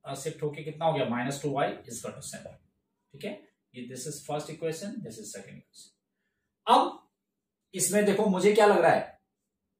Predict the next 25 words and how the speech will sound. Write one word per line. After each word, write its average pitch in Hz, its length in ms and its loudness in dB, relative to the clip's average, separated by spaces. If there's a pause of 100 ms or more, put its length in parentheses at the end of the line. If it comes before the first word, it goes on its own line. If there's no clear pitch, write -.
एक्स 214 300 4
को 214 100 8
इक्वेट 185 280 4
करना 165 320 4
ईजी 156 160 0
लग 127 160 0
रहा 120 100 -2
है, - 60 -6
क्योंकि 156 240 -8
मैं 170 160 4
इसको 160 280 -4
थ्री 160 120 -4
से 190 120 -4
मल्टीप्लाई 165 380 -2
करूंगा 190 280 2 (400)
तो 143 60 -18
सेम 147 260 -6
हो 123 80 -8
जाएगा। 113 260 -10 (500)
तो 143 180 -14
थ्री 175 180 -6 (100)
थ्री 175 100 -8
जा 165 200 2
नाइन 139 300 0
एक्स 196 360 -2